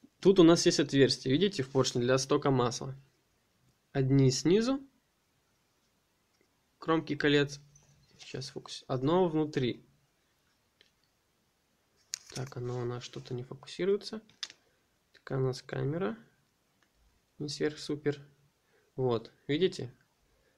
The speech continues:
Тут внизу есть отверстие, ну вот, на кромке, и внутри в пазике. Вот это кольцо работает данным образом. Вот это отверстие вот здесь, масло сгоняется. Вот это кольцо у нас собирает остатки масла, которые прошли здесь.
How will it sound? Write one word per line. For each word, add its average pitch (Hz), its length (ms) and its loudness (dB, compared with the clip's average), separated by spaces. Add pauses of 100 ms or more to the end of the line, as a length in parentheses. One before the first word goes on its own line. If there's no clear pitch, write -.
(380)
Тут 220 300 2
внизу 135 380 6
есть 120 220 4
отверстие, 123 640 -2
ну 135 160 2
вот, 117 200 -2 (320)
на 127 140 -2
кромке, 127 400 -4
и 156 100 0
внутри 151 360 0
в - 100 -12
пазике. - 400 -6 (1300)
Вот 135 180 2
это 208 180 8
кольцо 151 380 4
работает 147 520 6 (760)
данным 131 320 6
образом. 156 520 2 (380)
Вот 135 200 -4
это 135 140 0
отверстие 143 460 0
вот 123 100 2
здесь, 117 320 -6 (320)
масло 147 420 2
сгоняется. 131 840 0 (760)
Вот 127 180 0
это 196 180 4
кольцо 147 380 2
у - 20 4
нас 120 220 0
собирает 135 440 2
остатки 139 480 0
масла, 143 400 2
которые 127 320 -4
прошли 127 360 -4
здесь. 117 420 -6